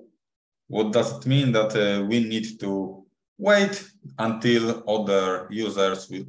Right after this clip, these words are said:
execute their quantum circuits. Maybe I wish,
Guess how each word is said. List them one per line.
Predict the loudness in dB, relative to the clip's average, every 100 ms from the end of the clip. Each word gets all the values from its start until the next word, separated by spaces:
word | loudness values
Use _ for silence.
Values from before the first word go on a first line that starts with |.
| -4
execute | -2 -2 -4 -4 -6 -4
their | -4 -4 -6 _
quantum | -18 -14 -12
circuits. | -2 -2 -2 -8 -18 -20 _ _ _ _ _ _ _ _ -8
Maybe | -2 0 2 2
I | 2 2
wish, | -4 -6 -16